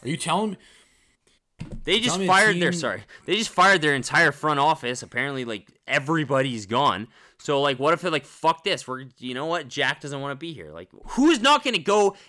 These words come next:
Speaker 2: if you are a team who has the first overall pick and Buffalo is like, "Hey, we'll trade you Jack Eichel for that first overall pick." Who's,
Speaker 1: Yeah!
Speaker 2: who's not
Speaker 1: Are you
Speaker 2: listening
Speaker 1: kidding
Speaker 2: to
Speaker 1: me?
Speaker 2: that?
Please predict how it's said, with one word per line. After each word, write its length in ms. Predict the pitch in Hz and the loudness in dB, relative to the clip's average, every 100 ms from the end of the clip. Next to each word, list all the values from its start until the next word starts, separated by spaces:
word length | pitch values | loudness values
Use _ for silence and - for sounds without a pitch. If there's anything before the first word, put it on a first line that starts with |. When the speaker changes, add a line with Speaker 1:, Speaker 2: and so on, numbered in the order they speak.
| - | -12
Speaker 2:
if 160 | 147 | -10
you 280 | 160 269 285 | 0 2 4
are 280 | 202 190 180 | 4 4 2
a 80 | 160 | 0
team 400 | - 180 175 151 | -6 -6 -6 -8
who 140 | 135 | -10
has 200 | 127 131 | -6 -6
the 80 | 131 | -8
first 260 | - 165 170 | -10 -8 -8
overall 280 | 151 143 | -6 -6
pick 300 | 131 135 135 _ _ - | -6 -10 -12 _ _ -18
and 160 | 107 _ _ | -18 _ _
Buffalo 320 | 151 160 160 | -2 0 -2
is 100 | 139 | -6
like, 140 | 120 107 | -6 -10
"Hey, 180 | 156 117 | -10 -8
we'll 140 | 131 | -10
trade 260 | - 147 127 | -10 -12 -12
you 80 | |
Jack 260 | 110 110 104 | -8 -6 -6
Eichel 340 | 110 107 135 123 | -8 -8 -12 -10
for 80 | |
that 180 | 135 131 | -10 -10
first 200 | 147 139 | -12 -16
overall 240 | 147 139 135 | -14 -12 -12
pick." 200 | 175 - _ | -14 -16 _
Who's, 220 | - 311 | 6 8
Speaker 1:
Yeah! 220 | 453 - 285 | 8 6 6
Speaker 2:
who's 180 | 311 233 | 4 2
not 200 | 254 247 | 2 2
Speaker 1:
Are 40 | |
you 60 | 190 | 0
Speaker 2:
listening 200 | - - | 2 2
Speaker 1:
kidding 180 | 208 214 | 2 0
Speaker 2:
to 40 | |
Speaker 1:
me? 40 | 262 | -4
Speaker 2:
that? 140 | - | -4